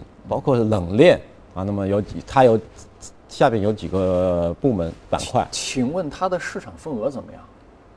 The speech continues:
Speaker 1: 还可以，它地方的
Speaker 2: 因为拉货这个事儿太没有门槛儿了，你能拉我也能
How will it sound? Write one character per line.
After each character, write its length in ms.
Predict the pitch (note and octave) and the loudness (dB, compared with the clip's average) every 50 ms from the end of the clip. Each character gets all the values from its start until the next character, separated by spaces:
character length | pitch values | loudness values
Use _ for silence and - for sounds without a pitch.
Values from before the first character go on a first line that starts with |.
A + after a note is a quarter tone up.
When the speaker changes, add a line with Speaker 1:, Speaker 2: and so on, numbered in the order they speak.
| - - - - - - | -20 -20 -20 -20 -8 -6
Speaker 1:
还 120 | - - | -6 -6
可 180 | - - F#3 G#3 | -2 0 -2 -2
以， 100 | - - - - | -2 -6 -8 -8
它 100 | B2+ C#3+ C#3+ - D3 - - | -6 -6 -6 -8 -14 -10 -8
地 80 | F#3 | -8
方 220 | D#3 - D#3+ E3+ F3+ | -6 -6 -6 -6 -2
的 160 | E3+ B2+ G#2+ | -2 0 0
Speaker 2:
因 100 | G#3 B3 | 2 4
为 100 | C#4 C4+ | 4 2
拉 260 | A3 G#3+ A#3 B3 C4 C4+ | 2 0 0 0 -2 -2
货 260 | C4 - - D#4 F4 | -2 -4 -2 -2 -2
这 120 | - - G2+ | -2 -2 -6
个 100 | A2 G#2 | -8 -10
事 160 | - - C#3 | -6 -4 -6
儿 60 | - - | -4 -4
太 320 | - - - - F4 F4 | -8 -10 -8 -8 -6 -4
没 120 | E3 C#3 A#2+ | -4 -4 -4
有 100 | G#2 G2 | -4 -4
门 220 | F#2+ F#2+ F#2+ G2 | -6 -8 -8 -10
槛 180 | - - - - | -12 -12 -12 -10
儿 40 | |
了， 60 | G2+ A2 | -8 -6
你 80 | A#2 | -4
能 140 | A#2 D#3 F#3+ | -4 -4 -4
拉 160 | A3+ A#3 A#3 | -4 -4 -6
我 180 | G3 A2+ C3 G#3 | -4 -2 0 0
也 100 | D4 F4 | 0 0
能 120 | A3+ G2+ | -2 -4